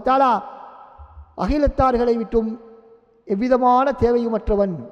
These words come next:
என்பதாக அல்லாஹ் தஆலா சொல்கிறான். நபி ஸல்லல்லாஹு அலைஹி வஸல்லம் அவர்களுடைய கட்டளை, "யா அய்யுஹன் நாஸ்", மனிதர்களே, அல்லாஹ் தஆலா உங்கள் மீது ஹஜ்ஜை கடமையாக்கி இருக்கிறான், எனவே நீங்கள் ஹஜ் செய்யுங்கள். இப்னு ஹிப்பானில் இந்த ஹதீஸ் பதிவு செய்யப்பட்டிருக்கிறது.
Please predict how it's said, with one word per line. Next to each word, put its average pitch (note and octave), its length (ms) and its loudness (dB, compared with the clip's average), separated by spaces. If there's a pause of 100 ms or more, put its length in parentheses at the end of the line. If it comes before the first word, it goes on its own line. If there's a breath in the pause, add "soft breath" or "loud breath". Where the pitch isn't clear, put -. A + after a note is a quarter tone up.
(120)
என்பதாக G3 380 0
அல்லாஹ் F3+ 280 -2
தஆலா E3+ 160 -4
சொல்கிறான். D#3+ 380 -4 (440 soft breath)
நபி A3 240 0
ஸல்லல்லாஹு C4+ 500 4
அலைஹி A#3+ 360 0
வஸல்லம் A3 360 2
அவர்களுடைய G#3 440 2
கட்டளை, A3 520 0 (680)
"யா B3 140 4
அய்யுஹன் C4 440 2
நாஸ்", D4 240 0
மனிதர்களே, C#4 500 0
அல்லாஹ் C4 420 -2
தஆலா C#4 160 2
உங்கள் C4 300 0
மீது C#4 200 -4
ஹஜ்ஜை B3+ 400 -4
கடமையாக்கி C4 480 -4
இருக்கிறான், B3 440 2
எனவே B3+ 280 2
நீங்கள் A#3 220 -2
ஹஜ் A3+ 240 -4
செய்யுங்கள். G3+ 500 0
இப்னு G#3 260 -6
ஹிப்பானில் G#3+ 280 -2
இந்த G#3+ 180 -2
ஹதீஸ் G3 300 -4
பதிவு F#3+ 180 0
செய்யப்பட்டிருக்கிறது. - 720 -6